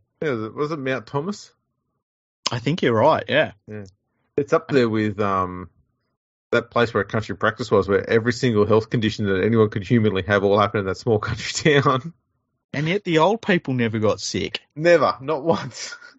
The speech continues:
Speaker 2: Really weird. And
Speaker 1: There's
Speaker 2: they had
Speaker 1: always
Speaker 2: a wom-, wombat that lived for thirty years.
Speaker 1: Yeah, it was always the visitors to the town that always come in with some sort of fucking <laughs> issues.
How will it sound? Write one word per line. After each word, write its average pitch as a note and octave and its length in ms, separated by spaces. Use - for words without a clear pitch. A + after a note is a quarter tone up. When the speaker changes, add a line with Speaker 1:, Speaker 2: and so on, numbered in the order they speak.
Speaker 2:
Really D3+ 320
weird. A2+ 500
And C3+ 120
Speaker 1:
There's - 120
Speaker 2:
they G#3+ 60
had E3 80
Speaker 1:
always B2 140
Speaker 2:
a - 60
wom-, F3+ 160
wombat E3 400
that C3 160
lived B2 200
for - 180
thirty G#2 360
years. F#2 460
Speaker 1:
Yeah, B2+ 340
it B2+ 60
was A#2+ 160
always E3 720
the B2+ 140
visitors C#3 580
to C3+ 100
the A#2 140
town A2 340
that G2 100
always A2+ 240
come A#2 200
in A2 120
with G#2 100
some A2 200
sort G#2+ 220
of F2+ 100
fucking A#2+ 280
<laughs> - 0
issues. D3 720